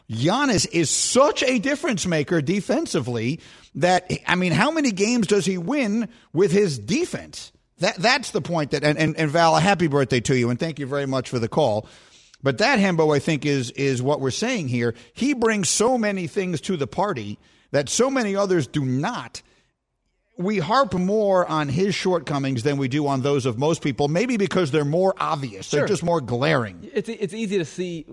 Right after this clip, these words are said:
Speaker 2: when the fans are counting from, you know, zero to twelve and he's
Speaker 1: <laughs>
Speaker 2: missing free throws. Like, that's
Speaker 1: Right.
Speaker 2: a big pronounced thing. Whereas when Luka Doncic allows, you know, a point guard to drive by him for a layup, we don't care so much. It's just,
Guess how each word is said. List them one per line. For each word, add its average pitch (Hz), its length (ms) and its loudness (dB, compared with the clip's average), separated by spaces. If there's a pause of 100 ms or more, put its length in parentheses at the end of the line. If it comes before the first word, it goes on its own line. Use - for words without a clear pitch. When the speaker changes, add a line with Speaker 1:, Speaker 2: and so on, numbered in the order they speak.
(240)
Speaker 2:
when 151 180 -6
the 135 80 -6
fans 156 280 -4
are 139 80 -6
counting 147 480 -6 (180)
from, 127 300 -8 (280)
you 190 80 2
know, 185 160 4
zero 156 320 0
to 139 100 -2
twelve 151 480 0
and 127 100 -4
he's 127 160 -6
Speaker 1:
<laughs> - 0 -
Speaker 2:
missing 143 300 -2
free 190 240 -4
throws. 131 260 -4
Like, 131 120 -4
that's 135 200 0
Speaker 1:
Right. 165 100 -2
Speaker 2:
a 117 40 -18
big 147 220 -4
pronounced 147 380 -6
thing. 214 280 -2 (280)
Whereas 156 460 2 (180)
when 151 100 -4
Luka 185 180 2
Doncic 156 460 0
allows, 135 520 -2
you 151 60 -8
know, 123 100 -4
a 135 140 -4
point 151 240 -4
guard 143 140 -2
to 139 80 -2
drive 131 280 -2
by 127 180 -2
him 127 120 -6
for 127 180 -4
a 120 60 -2
layup, 120 320 -2
we 165 60 0
don't 180 240 -2
care 190 320 0
so 151 260 -4
much. 131 260 -8
It's 143 80 -8
just, 185 200 -6